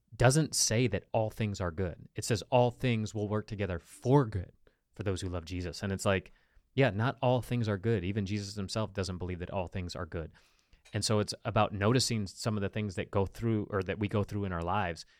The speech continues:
and seeing, okay, this might not have been a design from God for me to experience, but I can turn it into good with my perspective and how I overcome it.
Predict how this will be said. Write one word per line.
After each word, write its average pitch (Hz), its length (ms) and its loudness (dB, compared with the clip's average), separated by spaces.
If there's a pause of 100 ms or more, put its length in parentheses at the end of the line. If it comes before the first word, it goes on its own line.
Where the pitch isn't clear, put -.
(140)
and 98 140 -4
seeing, 101 200 0
okay, 95 420 0 (360)
this - 200 2
might 113 240 4
not 117 200 0
have 98 240 2
been 107 120 4
a 98 60 2
design 90 520 -2
from 98 420 -2
God 104 480 0
for 110 100 -2
me 95 140 0
to 92 160 0
experience, 92 640 -6 (280)
but - 120 0
I 101 100 6
can 101 180 -4
turn 101 240 0
it 87 120 -2
into 95 260 -2
good 87 220 -2
with 85 180 -4
my 85 100 -2
perspective 87 560 -6
and 87 100 -6
how 87 120 -4
I 87 80 -2
overcome 85 380 -6
it. 76 80 -10